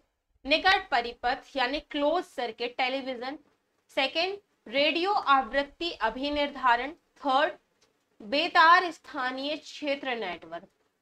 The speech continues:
उपयुक्त में से कौन सी लघु परास युक्तियां प्रौद्योगिकियां मानी जाती हैं? ए केवल एक और दो, B केवल दो और तीन, सी एक और तीन, D एक, दो और तीन।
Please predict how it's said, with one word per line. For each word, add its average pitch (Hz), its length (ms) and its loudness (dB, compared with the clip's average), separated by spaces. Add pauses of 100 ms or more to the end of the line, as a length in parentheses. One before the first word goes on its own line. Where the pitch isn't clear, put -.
उपयुक्त 339 460 -4
में 339 240 -4
से 320 220 -8
कौन 330 420 -2
सी 262 300 -12
लघु 269 400 -4
परास 220 580 0
युक्तियां 208 540 -8 (100)
प्रौद्योगिकियां 220 800 -4
मानी 190 320 -8
जाती 175 280 -14
हैं? 180 120 -16 (1700)
ए 339 180 0
केवल 330 340 0
एक 269 420 -6
और 254 160 2
दो, 226 380 -6 (380)
B 262 260 -4
केवल 294 400 -4
दो 240 180 0
और 220 300 -4
तीन, 220 400 -12 (440)
सी 330 200 -4
एक 254 400 -2
और 294 180 2
तीन, 294 340 -10 (320)
D 285 260 -4
एक, 240 400 -8
दो 226 120 -6
और 208 260 -10
तीन। 175 320 -16